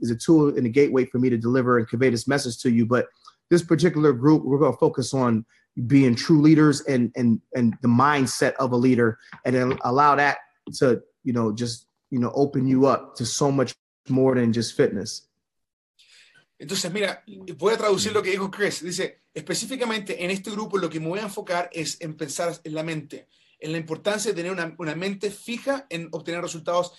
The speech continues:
Speaker 2: y en poder ayudarles a otros, porque creo que la, eh, que el fitness es muy importante y la nutrición es muy importante,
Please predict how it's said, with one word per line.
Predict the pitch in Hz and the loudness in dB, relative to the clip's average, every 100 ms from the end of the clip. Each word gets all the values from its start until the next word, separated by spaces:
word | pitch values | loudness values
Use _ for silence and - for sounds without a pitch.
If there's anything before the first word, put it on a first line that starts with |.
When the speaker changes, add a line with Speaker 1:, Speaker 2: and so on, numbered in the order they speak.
| - | -14
Speaker 2:
y | 160 | -10
en | 156 | -6
poder | 170 180 | -4 -2
ayudarles | 160 165 175 151 | -2 -2 -4 -4
a | 151 | -4
otros, | 165 127 - | -4 -6 -14
porque | 151 160 151 _ _ | -14 -12 -16 _ _
creo | 175 190 | -4 -2
que | 185 | -2
la, | 175 - | -2 -4
eh, | 160 | -8
que | - - | -8 -10
el | 160 | -12
fitness | 135 269 269 208 | -8 -6 -6 -6
es | 160 | -8
muy | 175 202 | -6 -6
importante | 190 185 185 170 156 | -6 -8 -6 -8 -10
y | 139 160 | -8 -6
la | |
nutrición | 165 156 156 196 | -6 -8 -8 -8
es | |
muy | 170 180 | -8 -10
importante, | 165 160 170 160 165 | -10 -8 -8 -8 -16